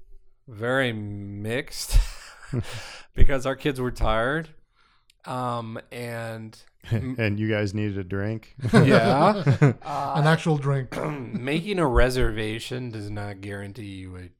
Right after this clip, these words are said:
Speaker 1: table
Speaker 3: Hmm.
Speaker 1: or seating.
Speaker 2: Right, you might
Speaker 3: Which
Speaker 2: just
Speaker 3: with three tired
Speaker 1: You mi-,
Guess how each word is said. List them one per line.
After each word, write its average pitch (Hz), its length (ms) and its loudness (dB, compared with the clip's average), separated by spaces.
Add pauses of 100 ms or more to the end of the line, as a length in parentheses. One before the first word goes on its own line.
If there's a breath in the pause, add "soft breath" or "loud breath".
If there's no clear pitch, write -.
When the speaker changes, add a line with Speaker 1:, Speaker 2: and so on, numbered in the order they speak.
Speaker 1:
table - 640 -18 (760)
Speaker 3:
Hmm. 233 240 -6
Speaker 1:
or 98 440 -8 (260)
seating. 95 640 -14 (540)
Speaker 2:
Right, 101 280 -4
you 98 160 -4
might 92 160 -2
Speaker 3:
Which 143 120 0
Speaker 2:
just 95 100 -6
Speaker 3:
with 151 180 0
three 170 200 2
tired 160 320 0
Speaker 1:
You 123 100 -4
mi-, 175 60 2